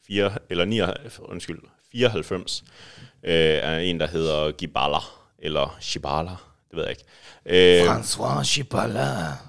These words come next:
Speaker 2: Tror jeg ikke, han hedder.
Speaker 1: Mulighed. Øhm, her sammenlignede de efter en træningsblok, sådan, øh, hvad er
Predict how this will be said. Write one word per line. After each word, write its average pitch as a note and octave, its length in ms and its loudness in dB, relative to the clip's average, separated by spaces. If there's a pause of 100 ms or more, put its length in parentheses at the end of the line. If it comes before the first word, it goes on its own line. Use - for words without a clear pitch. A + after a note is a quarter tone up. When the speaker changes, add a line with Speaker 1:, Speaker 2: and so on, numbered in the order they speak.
(840)
Speaker 2:
Tror A2+ 80 -6
jeg A2 60 -2
ikke, G#2+ 120 -6
han G#2+ 100 -6
hedder. A2 160 -8 (180)
Speaker 1:
Mulighed. G#2 520 -2 (520)
Øhm, F#2+ 680 2 (120)
her G2+ 180 6
sammenlignede G2+ 500 2
de F2 180 -2
efter F2+ 200 2
en E2 80 -4
træningsblok, F2 640 0
sådan, D#2+ 340 -2
øh, D2+ 140 -6
hvad F2+ 120 2 (100)
er E2 40 2